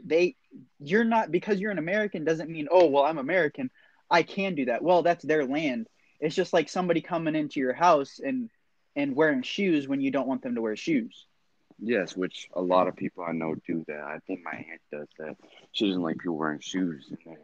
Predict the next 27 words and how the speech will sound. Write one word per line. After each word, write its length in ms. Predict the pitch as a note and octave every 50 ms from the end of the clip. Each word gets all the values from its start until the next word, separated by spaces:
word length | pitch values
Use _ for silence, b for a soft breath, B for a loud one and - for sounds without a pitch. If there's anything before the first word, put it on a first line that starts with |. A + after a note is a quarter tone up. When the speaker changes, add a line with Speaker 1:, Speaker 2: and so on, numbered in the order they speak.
| -
Speaker 2:
her 140 | E2+ D#2 D2+ -
house. 180 | E2 D#2+ - - _ -
Speaker 1:
Right, 400 | - B2 C3 D3 D3+ C3 G#2+ A2+ -
right. 280 | - B2+ C#3+ E3+ D#3 - -
Speaker 2:
That's, 140 | - A#2+ - _ _ -
that's 220 | B2 A#2+ - -
the 60 | A2
same 300 | G2 - - A2+ G#2 G2
exact 360 | F#2+ D#2 - F2+ F2 E2+ - - _
thing. 300 | - A2+ G#2+ F#2 E2 D#2 -
It's, 200 | - - - _ _ _ _ _ _ _ _ _ _ _ _ _ _ _ _ _ _ _ _ _ _ _ _ _ _ -
you 180 | A2 A#2 A2
have 520 | A2+ - - A#2 A2 G2+ G2 F#2+ F2+ D#2 D2 - _ _ _ _ _ _ _ _ _ _
your 140 | - G#2 -
government 580 | G2+ - - G#2 G2 G2 F#2+ F#2 G#2 G#2 G2+ F#2
rights, 320 | F#2 G2 G2 F#2+ F2+ - _ -
and 100 | F#2+ F#2
then 120 | F#2 F2+
you 120 | F2+ F#2 F2
have 280 | E2+ F2 F2 F2 F2
your 160 | F2 F2 D#2 D2
personal 680 | - - - F2+ F2 E2 - - - _ _ C2+ C2+ -
rights. 760 | - - - - - - - - _ _ _ - - - - -
Speaker 1:
Well, 320 | F3+ G3+ G3 E3+ C#3 - _ _ - - - - - - _ _ _ _ _ - - -
personal 400 | - A#3 B3 A#3 - B3 G#3 F#3
rights 260 | F3+ E3+ D3+ - -
are, 180 | C#3+ C3+ B2+